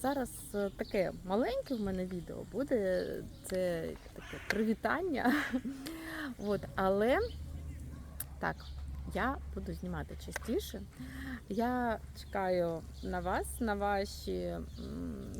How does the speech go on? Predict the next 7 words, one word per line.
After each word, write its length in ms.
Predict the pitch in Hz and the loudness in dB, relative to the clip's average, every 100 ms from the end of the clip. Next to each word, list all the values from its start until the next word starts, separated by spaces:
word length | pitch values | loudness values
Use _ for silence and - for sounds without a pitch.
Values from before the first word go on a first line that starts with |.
| - | -4
коментарі. 600 | 185 180 180 185 208 302 370 | -2 -2 2 2 2 -2 -2
Я 180 | 220 208 208 - | 0 0 0 -2
розумію, 600 | 202 202 233 226 202 196 | 0 2 4 6 4 2
що 240 | - 202 | -2 -2
мене 720 | 196 202 208 208 202 196 185 - | 0 2 2 2 2 2 0 -2
зараз, 720 | 185 - 196 190 175 - - | -6 -2 0 0 -2 -4 -8
е, 340 | 185 175 170 | -2 0 0